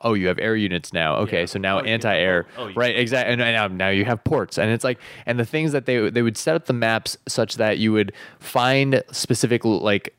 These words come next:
Speaker 1: uh, like, cities or villages or, like, industrial centers or, like, facilities and stuff,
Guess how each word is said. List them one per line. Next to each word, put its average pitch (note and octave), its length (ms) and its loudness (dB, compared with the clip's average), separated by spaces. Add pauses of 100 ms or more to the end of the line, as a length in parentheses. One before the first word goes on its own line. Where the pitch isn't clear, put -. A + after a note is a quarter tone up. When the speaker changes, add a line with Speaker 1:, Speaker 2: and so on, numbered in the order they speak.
(100)
Speaker 1:
uh, F2+ 420 2
like, G#2 180 0
cities A2 540 0
or F#2 200 0
villages A2 500 2
or, F#2+ 580 2
like, F#2+ 240 -2
industrial G#2 520 0
centers F#2+ 420 0
or, F#2 100 2
like, G2 180 0
facilities G#2 560 0
and F#2+ 120 -6
stuff, G2 240 0